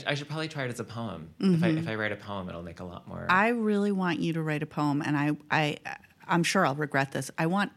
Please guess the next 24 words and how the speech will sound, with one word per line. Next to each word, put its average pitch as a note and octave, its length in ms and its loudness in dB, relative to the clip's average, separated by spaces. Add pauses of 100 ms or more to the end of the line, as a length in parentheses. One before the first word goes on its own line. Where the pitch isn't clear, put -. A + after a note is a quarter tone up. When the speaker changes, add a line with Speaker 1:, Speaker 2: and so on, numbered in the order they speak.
Speaker 2:
everyone D3+ 920 0 (260)
listening D#3 520 2
to E3 160 -2
write C#3+ 500 2
a D#3 80 -4
poem D3+ 460 2
with D3 120 -2
the D3 80 -2
following E3+ 480 2
title D3+ 500 -2 (480)
and D#3 220 2
send E3 320 2
it C#3 120 -2
to D#3 140 0
us. B2+ 400 0 (560)
And D#3 160 4
I D3+ 120 4
want D#3 300 2
the F#3 60 -2
title E3 340 -2
to D3+ 140 -2
be C#3+ 380 -2 (1080)
Thirst F3+ 440 2
Trap D3+ 480 -2